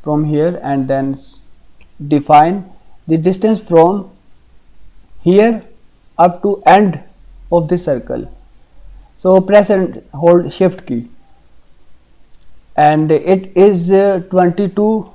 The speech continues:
millimeters. Now, uh, define distance from here up to this cen-,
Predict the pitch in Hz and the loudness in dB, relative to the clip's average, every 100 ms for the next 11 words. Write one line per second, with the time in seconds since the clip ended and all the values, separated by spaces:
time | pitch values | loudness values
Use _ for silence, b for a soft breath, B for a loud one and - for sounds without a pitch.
0 | - 170 170 160 123 113 113 113 - - | -12 -4 -2 0 -2 -6 -12 -12 -18 -20
1 | - - - _ - 175 196 233 196 - | -20 -20 -20 _ -2 4 6 4 0 -14
2 | - 151 151 151 151 156 147 _ - - | -12 -4 0 4 2 0 -6 _ -20 -20
3 | _ - _ - - - - 160 165 175 | _ -20 _ -20 -20 -20 -8 -4 2 2
4 | 214 180 185 190 214 - 175 175 165 180 | 2 0 0 0 -4 0 0 0 0 0
5 | 202 196 160 - 170 180 - 151 185 190 | 0 -2 -6 -4 -4 -4 -6 -4 -4 -4
6 | - - - - - 165 151 | -16 -20 -20 -20 -4 -2 -2